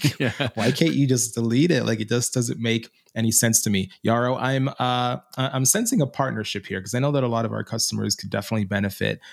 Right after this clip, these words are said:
Speaker 2: from what you offer, um, a-, as far as getting help and, you know, um, resources and understanding, like, the importance of what they can do, you know, by handing over these tasks. What,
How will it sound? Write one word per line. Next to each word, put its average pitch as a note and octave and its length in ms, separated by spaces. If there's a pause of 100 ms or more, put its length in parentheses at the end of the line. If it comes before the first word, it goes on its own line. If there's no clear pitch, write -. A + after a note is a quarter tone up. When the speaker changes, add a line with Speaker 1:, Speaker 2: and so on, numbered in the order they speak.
Speaker 2:
from G2 640
what G#2 280
you G#2 220
offer, F#2+ 520 (380)
um, F#2 520 (140)
a-, A2+ 200
as G#2+ 100
far G#2+ 180
as G2+ 120
getting G2+ 460
help G#2 640 (100)
and, F#2+ 340
you G#2+ 100
know, G#2 480
um, G#2 320
resources G#2 840
and G#2 240 (220)
understanding, A#2+ 760
like, G#2 200
the A2 100
importance G#2+ 560
of G2+ 100
what G2+ 180
they G2 100
can F#2+ 180
do, F#2+ 380 (320)
you G2+ 80
know, - 260 (140)
by F#2+ 260
handing F#2+ 400
over F#2 220
these F2+ 240
tasks. E2+ 440
What, A#2 300